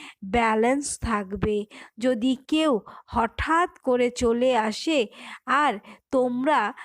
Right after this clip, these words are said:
সমস্যার কারণে সহজ পুরুষার্থী রূপে না থাকো, তাহলে সে কি দেখবে? তোমাদের চিত্র তো তারাই নিয়ে যাবে। যে কোনো সময়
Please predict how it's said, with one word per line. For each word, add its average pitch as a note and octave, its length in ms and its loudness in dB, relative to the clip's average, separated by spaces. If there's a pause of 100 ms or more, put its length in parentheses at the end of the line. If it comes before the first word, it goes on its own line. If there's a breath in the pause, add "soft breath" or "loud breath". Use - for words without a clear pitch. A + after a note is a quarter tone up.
সমস্যার C#4 1000 0
কারণে B3 640 2 (260 loud breath)
সহজ B3+ 640 0
পুরুষার্থী C4+ 880 0
রূপে A#3+ 480 0 (340 loud breath)
না B3+ 420 2 (100)
থাকো, B3 520 0 (320 loud breath)
তাহলে A#3+ 580 2
সে A#3 380 0 (120)
কি B3 220 -4
দেখবে? C#4+ 580 0 (380)
তোমাদের G#3+ 440 0 (100)
চিত্র C4 480 -4
তো C4 300 0 (400 loud breath)
তারাই A#3 520 2
নিয়ে E4 300 2
যাবে। D4 480 2 (380 loud breath)
যে C#4+ 380 2
কোনো A#3+ 420 0
সময় B3 540 0